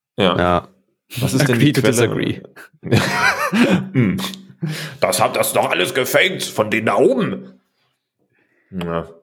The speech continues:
Speaker 1: Ja, das wäre das zweite Thema, worüber man reden könnte und worüber wir lang gesprochen haben. Aber ich,
Speaker 3: <laughs>
Speaker 1: das hatte ich vorhin schon kurz durchklingen lassen. Tatsächlich ist es soweit, dass ich langsam wieder Lust habe, äh, zu arbeiten.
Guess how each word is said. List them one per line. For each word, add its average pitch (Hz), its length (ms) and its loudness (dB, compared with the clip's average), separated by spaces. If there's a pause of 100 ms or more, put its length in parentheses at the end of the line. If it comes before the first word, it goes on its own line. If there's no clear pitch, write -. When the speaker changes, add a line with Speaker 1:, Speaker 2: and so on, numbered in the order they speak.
(440)
Speaker 1:
Ja, 113 180 4
das 127 200 2
wäre 131 80 6
das 113 180 0
zweite 151 320 2
Thema, 180 320 4
worüber 175 220 4
man 170 160 2
reden 156 260 2
könnte 160 240 2
und 147 60 0
worüber 143 160 2
wir 143 80 6
lang 135 200 2
gesprochen 135 400 -2
haben. 127 200 0 (520)
Aber 135 220 4
ich, 135 80 0
Speaker 3:
<laughs> - 0 -
Speaker 1:
das 151 460 2
hatte 147 120 4
ich 131 60 0
vorhin 147 180 2
schon 135 140 4
kurz - 220 2
durchklingen 110 440 2
lassen. 85 320 0
Tatsächlich 110 540 2
ist - 120 -2
es 120 120 -2
soweit, 185 380 2
dass 190 100 -2
ich 196 140 -2
langsam 107 400 2
wieder 87 160 2
Lust 95 340 2
habe, 80 720 2
äh, - 60 -20
zu - 180 -2
arbeiten. - 460 0